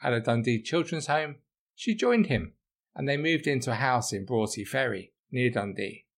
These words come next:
The voluntary work carried out by Andrew at the Salvation Army soon paid off, and he secured a job in a children's home,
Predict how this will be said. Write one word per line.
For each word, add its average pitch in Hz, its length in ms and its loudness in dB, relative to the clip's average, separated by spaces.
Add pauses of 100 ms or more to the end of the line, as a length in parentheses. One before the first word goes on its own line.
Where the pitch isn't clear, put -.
(1040)
The 175 80 2
voluntary 208 440 2
work 151 280 6
carried 131 300 2
out 143 200 4
by 113 120 0
Andrew 104 400 -2
at 101 80 -4
the 113 100 -6
Salvation 110 580 0
Army 117 320 2
soon 113 280 -2
paid 104 260 -4
off, - 320 0 (520)
and 180 120 -2
he 175 60 2
secured 190 440 4
a 151 60 0
job 143 240 4
in 127 60 4
a 117 80 4
children's 135 580 0
home, 95 320 -4